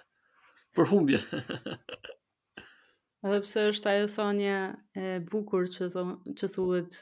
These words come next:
Speaker 2: dashunia toksore është pak a shumë si urlidhse për te dashunia hynore. Mevlana thot, ë, një gjatë tillë, ë, në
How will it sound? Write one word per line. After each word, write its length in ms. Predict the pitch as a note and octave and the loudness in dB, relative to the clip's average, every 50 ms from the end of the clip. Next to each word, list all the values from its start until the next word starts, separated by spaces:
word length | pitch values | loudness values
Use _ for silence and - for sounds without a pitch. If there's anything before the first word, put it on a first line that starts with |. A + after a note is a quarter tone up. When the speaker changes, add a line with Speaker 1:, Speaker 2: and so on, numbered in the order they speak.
| - | -12
Speaker 2:
dashunia 680 | - F3+ E3 F#3+ F#3+ F#3 - G3 F#3+ F#3+ F#3+ F#3+ F#3 F#3 F#3 | -10 -6 -4 -4 -2 -2 0 0 2 2 2 2 2 0 -2
toksore 560 | - F#3 F#3 - - G3+ F#3+ F#3+ F#3 F#3 F#3 F#3 F#3 | -4 -4 -4 -2 0 2 2 4 4 4 4 2 2
është 240 | F3+ - - - | -2 -4 -8 -6
pak 220 | - F#3 F3 F3+ F3+ | -4 -2 -2 -2 -2
a 20 | F3 | -4
shumë 240 | - - F#3 F3+ - | -4 -4 -4 -2 0
si 100 | - F#3 | -2 -2
urlidhse 840 | - - G3+ F#3+ F#3 F3 F3+ G3 G3 F#3+ F3 E3+ - - - E3 E3 E3+ F3 F3+ - _ _ _ _ | 2 2 2 4 4 4 4 4 4 4 2 0 -4 -4 -2 -2 -2 -4 -6 -8 -12 _ _ _ _
për 160 | - F3+ E3+ - | -8 -8 -4 0
te 140 | F#3 F3 E3+ D#3+ | 0 0 2 0
dashunia 520 | F3+ F3 - - F#3 F3 F3 F3 E3+ E3+ | 0 -4 -4 -4 -2 -2 0 2 2 2
hynore. 540 | E3+ F3 F3+ F3+ F3+ F3+ F3 D#3+ D#3 - F3+ - _ _ _ _ _ _ _ _ _ _ _ _ _ - - | 2 2 2 2 2 2 2 0 -2 -4 -6 -10 _ _ _ _ _ _ _ _ _ _ _ _ _ -6 -2
Mevlana 460 | F3+ F3 E3 F3+ F#3 F#3 F3+ F3+ F3+ | -2 0 2 4 4 4 4 2 0
thot, 280 | F3+ - F#3 F3 F3 - - - - _ - _ _ _ _ _ _ _ _ - | 0 0 -2 -2 -2 -6 -12 -12 -12 _ -20 _ _ _ _ _ _ _ _ -12
ë, 160 | F#3 F3+ F3+ F3 - - - F#3 F#3+ F3+ _ _ _ _ _ _ _ _ _ - | -8 -6 -6 -6 -6 -6 -8 -10 -12 -12 _ _ _ _ _ _ _ _ _ 0
një 160 | F#3+ G3 F#3 D#3+ | 2 4 4 8
gjatë 280 | G3+ G3+ F#3+ F#3 F#3+ - - | 10 10 10 8 6 0 4
tillë, 320 | G3+ F#3+ F#3+ F3 E3+ F3 F3+ - _ _ _ _ - - - - - | 6 6 6 6 6 2 -2 -6 _ _ _ _ -20 -20 -16 -10 -6
ë, 120 | - F3+ F3 E3+ F3 F3+ - - F#3+ - _ _ _ _ _ _ _ _ _ _ _ _ _ _ _ _ _ _ _ _ - - | -2 -2 -2 -2 -2 -4 -6 -8 -10 -14 _ _ _ _ _ _ _ _ _ _ _ _ _ _ _ _ _ _ _ _ -4 -2
në 160 | F#3 F3 | 0 2